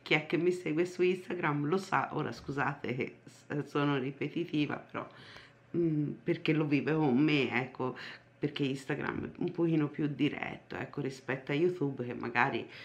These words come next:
si fa un video due a settimana e, e quindi, mm.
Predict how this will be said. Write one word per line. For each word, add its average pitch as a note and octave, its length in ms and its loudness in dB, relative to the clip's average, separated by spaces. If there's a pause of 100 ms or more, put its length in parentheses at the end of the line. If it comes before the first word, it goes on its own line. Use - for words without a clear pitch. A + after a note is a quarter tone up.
si - 180 -2
fa B2+ 160 2
un B2+ 240 2
video B2+ 320 2
due C3 220 0
a C#3 60 0
settimana B2 1080 0
e, - 280 -6 (540)
e D#3+ 240 0
quindi, A2+ 760 0 (2500)
mm. D3+ 40 -6